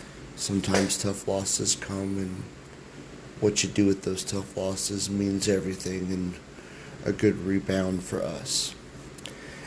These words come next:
Anyway, we have, uh, back-to-back games come Friday on the road in the Sunshine State.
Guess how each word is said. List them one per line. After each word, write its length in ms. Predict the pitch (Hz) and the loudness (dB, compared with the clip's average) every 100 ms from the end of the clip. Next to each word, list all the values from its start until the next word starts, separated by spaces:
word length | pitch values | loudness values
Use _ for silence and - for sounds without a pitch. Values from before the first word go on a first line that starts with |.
| - | -4
Anyway, 520 | 107 101 92 90 90 90 - | 4 6 6 4 2 -2 -4
we 140 | 98 | -2
have, 320 | 95 95 92 | 0 0 0
uh, 300 | 95 92 92 90 95 - - - - - - - - - - - - - - - | 0 0 0 -4 -8 -12 -16 -16 -16 -16 -16 -16 -16 -16 -16 -16 -14 -16 -10 0
back-to-back 680 | 95 92 - - 95 90 - | 0 2 2 6 6 4 0
games 380 | 98 98 90 | 0 2 0
come 260 | - 101 101 | 0 0 -2
Friday 680 | 95 98 92 92 95 92 95 - | -2 -2 0 0 0 0 -2 -4
on 200 | 98 90 | -2 0
the 100 | 92 | 0
road 460 | 95 95 95 95 - - | 2 2 2 -2 -6 -6
in 160 | - 101 | -2 0
the 140 | 101 98 - - - - | 0 -4 -10 -12 -14 -6
Sunshine 720 | - 107 98 95 - 95 95 | 0 4 4 4 0 0 -2
State. 420 | - - 95 95 | -2 -2 -2 -2